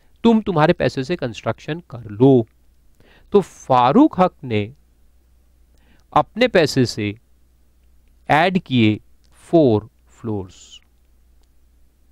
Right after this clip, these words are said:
किसने किए? फारूक हक, भाई फारूक हक,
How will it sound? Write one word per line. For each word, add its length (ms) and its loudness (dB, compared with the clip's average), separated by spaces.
किसने 240 -2
किए? 200 0
फारूक 380 0
हक, 120 -16
भाई 240 -2
फारूक 420 -18
हक, 80 -20